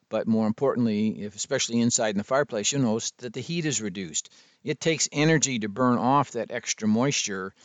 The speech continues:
before the piece of wood will really burn and give you back the heat. So you're robbing yourself of heat, you're robbing yourself of a good flame probably as well.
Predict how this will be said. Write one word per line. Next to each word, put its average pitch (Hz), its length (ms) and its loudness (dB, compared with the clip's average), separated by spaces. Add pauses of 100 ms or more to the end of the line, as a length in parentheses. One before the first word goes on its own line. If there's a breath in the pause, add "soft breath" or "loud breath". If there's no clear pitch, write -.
(320 soft breath)
before 127 540 0
the 101 120 -6
piece - 280 -6
of 104 80 -10
wood 107 140 -6
will 98 400 -8
really 110 300 -8
burn 113 340 0
and 104 160 2
give 104 180 -8
you 104 160 -6
back 98 440 -10
the 95 80 -20
heat. - 360 -14 (420 soft breath)
So 101 540 -2
you're 104 260 -4
robbing 117 460 2
yourself 107 560 -2
of 98 100 -14
heat, 139 300 -6
you're 95 400 -6
robbing 104 380 -2
yourself 107 480 -4
of 95 160 -12
a 92 40 -14
good 92 240 -10
flame 131 300 0
probably 107 600 -4
as 90 160 -12
well. 113 360 -2